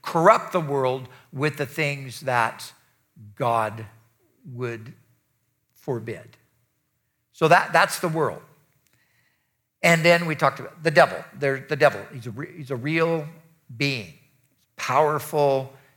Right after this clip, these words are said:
spiritual being who is working against us. But then our th-, our third enemy, and this is maybe the worst one, actually resides within us. It's ourselves.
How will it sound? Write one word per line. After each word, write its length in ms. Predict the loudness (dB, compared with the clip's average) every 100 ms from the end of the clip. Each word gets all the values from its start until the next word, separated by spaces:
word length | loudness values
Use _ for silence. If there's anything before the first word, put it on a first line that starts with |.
| _
spiritual 960 | -14 -8 -8 -8 -6 -2 -2 -4 -4 -6
being 600 | -6 -8 -6 -8 -14 -20 _
who 160 | -10
is 220 | -10 -14 -20 _ _ -18
working 460 | 0 0 0 -8
against 320 | -6 -8 -8
us. 160 | -12 -12 -20 -20 _
But 260 | -8 -8 -4
then 560 | 0 0 -2 -6 -12 -16 _ _ _ _
our 180 | 0 0
th-, 380 | 0 -12 -14 -18 _ _ _
our 200 | -4 -2
third 480 | -4 -10 -6 -6 -2
enemy, 560 | -2 -2 -6 -8 -10 -16 _ _ _ _ _ _ _ _ _ _ _ -8
and 120 | 0
this 200 | 0 0
is 160 | -4
maybe 240 | -2 -2 -2
the 140 | -2
worst 380 | -2 -2 -2 -4
one, 300 | -6 -4 -6 -14 -20 _ _ -20 -4
actually 340 | -2 0 -2
resides 520 | 0 2 4 2 0
within 320 | -2 -2 0 0
us. 340 | -2 -4 -8
It's 220 | -4 -2 -2
ourselves. 880 | 0 0 -2 -4 -4 -4 -10 -20